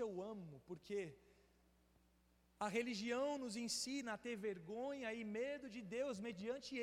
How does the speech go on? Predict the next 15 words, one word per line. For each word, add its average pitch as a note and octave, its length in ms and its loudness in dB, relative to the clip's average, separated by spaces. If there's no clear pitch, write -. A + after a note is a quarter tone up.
erros. F3+ 280 -4
Imagina D4 520 4
mediante C#4 560 2
o, D4 200 -2
o C#4+ 40 0
negar E4 520 4
a - 20 -2
Deus. D4 280 -6
Imagina C#4 460 0
diante E4+ 420 2
o D4+ 80 0
negar D#4 440 4
a F4 140 2
Jesus C#4+ 720 2
pra C4+ 180 -2